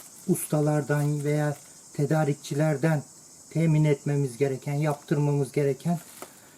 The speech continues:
sistemler vardı. Neydi bunlar? Mesela dümen sisteminde bir sürü bu tür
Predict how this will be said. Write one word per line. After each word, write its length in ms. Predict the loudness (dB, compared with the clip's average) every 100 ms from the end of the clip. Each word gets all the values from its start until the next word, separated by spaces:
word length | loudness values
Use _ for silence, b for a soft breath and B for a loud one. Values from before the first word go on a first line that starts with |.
| B
sistemler 720 | -4 -2 0 2 2 4 2
vardı. 280 | 0 -6 -6 -2
Neydi 420 | 0 0 0 -2
bunlar? 240 | -2 0
Mesela 440 | 0 -2 -2 -2 -4 B B B B B -2
dümen 300 | 4 6 4
sisteminde 800 | 2 -4 -10 -8 -6 -4 -2 0
bir 100 | 0
sürü 420 | -2 -4 0 0 0 -6 0
bu 140 | 0 2
tür 220 | 0